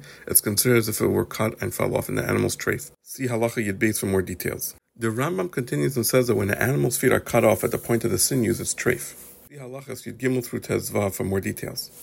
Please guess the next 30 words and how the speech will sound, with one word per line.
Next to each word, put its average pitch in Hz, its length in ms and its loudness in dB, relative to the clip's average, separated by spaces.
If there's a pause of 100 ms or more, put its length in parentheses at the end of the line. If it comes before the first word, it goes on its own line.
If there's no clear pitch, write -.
(180)
The 113 100 -4
next 180 240 -4
malady 113 400 2
the 101 100 -2
Rambam 101 320 0
discusses 104 500 -2
is 98 100 -6
netula. 104 560 0
What 123 200 6
is 139 100 0
netula? 98 500 -2 (160)
There - 160 -10
are 104 140 -8
three 127 300 -6
limbs 120 340 -2
and 107 160 -2
organs 110 420 0
that 120 140 -4
even 120 260 2
though 110 320 6
there's 107 320 4
no 117 160 4
halacha 107 400 2
if - 80 -4
they - 60 2
have 107 100 4
a 110 60 -2
hole 117 220 4
in - 80 0
it - 180 -2